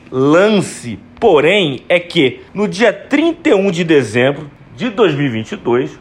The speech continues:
no último ano do governo federal passado, editou-se um decreto, qual seja o decreto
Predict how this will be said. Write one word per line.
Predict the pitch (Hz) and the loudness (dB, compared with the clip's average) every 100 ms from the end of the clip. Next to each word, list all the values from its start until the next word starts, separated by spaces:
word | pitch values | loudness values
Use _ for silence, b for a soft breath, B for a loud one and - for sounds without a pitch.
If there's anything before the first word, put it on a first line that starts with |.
| - | -12
no | 180 | -4
último | 196 294 311 269 247 | 0 0 0 -2 2
ano | 165 143 101 - B B - | 2 2 -2 -10 B B -4
do | 147 220 | 2 2
governo | 240 196 139 143 139 120 | 2 0 2 2 2 0
federal | - 190 165 110 98 | -4 -2 2 2 2
passado, | 185 190 - 143 160 - - | 0 0 0 2 0 -4 -4
editou-se | - 208 233 - 240 254 | -2 0 -2 0 2 2
um | 240 | -2
decreto, | 220 202 - 160 202 196 - - - - - | 0 -2 0 2 2 -2 -14 -20 -20 -20 0
qual | 175 170 | 0 0
seja | - 180 165 143 120 110 | -2 2 2 2 0 0
o | 139 | 2
decreto | 151 147 156 139 135 | 0 0 0 0 0